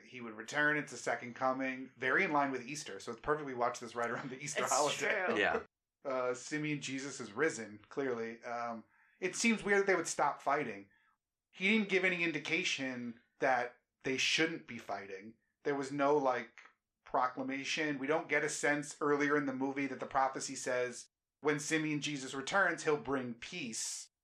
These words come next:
Speaker 1: or he'll allow humans and apes to live together in harmony the way it was in the before times or whatever. Like, the's no sense of why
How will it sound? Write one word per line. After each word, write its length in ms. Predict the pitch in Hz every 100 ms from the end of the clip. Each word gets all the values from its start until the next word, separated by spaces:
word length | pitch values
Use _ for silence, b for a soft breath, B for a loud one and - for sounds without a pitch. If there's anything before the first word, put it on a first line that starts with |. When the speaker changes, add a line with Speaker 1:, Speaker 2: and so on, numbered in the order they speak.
| _ -
Speaker 1:
or 140 | 127
he'll 480 | 123 135 135 131 123 - _ _ -
allow 360 | 139 143 143 143
humans 380 | 139 185 165 151
and 80 | 160
apes 240 | 175 -
to 100 | 143
live 160 | 156 160
together 420 | 143 156 160 160
in 60 | 147
harmony 500 | 170 156 127 120 120
the 140 | 117
way 160 | 127 135
it 80 | 135
was 240 | 151 151
in 80 | 170
the 60 | 180
before 340 | 180 196 196
times 340 | - 131 120 117
or 80 | 113
whatever. 320 | 113 113 107
Like, 160 | 113 - _ _ _
the's 140 | 165 156
no 140 | 196
sense 380 | 202 185 175 -
of 200 | 156 110
why 440 | 117 123 131 139